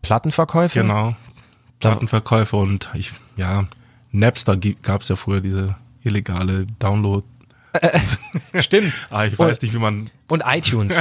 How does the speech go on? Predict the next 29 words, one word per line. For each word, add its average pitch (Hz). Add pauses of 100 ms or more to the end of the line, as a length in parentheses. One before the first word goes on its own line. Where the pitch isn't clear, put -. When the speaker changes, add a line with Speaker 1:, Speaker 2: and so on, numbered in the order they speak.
Speaker 2:
<laughs> -
Speaker 1:
iTunes 156
war 143
auch 135
mal 135
Speaker 2:
Genau, 117
Speaker 1:
riesig, 98
ne? 104
Speaker 2:
iTunes, 104
genau. 98 (460)
Und 110
ja, 123
also 113 (960)
wie 123
du 120
sagst, 120
also 104 (160)
ohne 131
Spotify, 117
und 101
das 101
muss 110
man 98
einfach 98
Spotify 98
zugutehalten, 104
die 104
geben 95
echt, -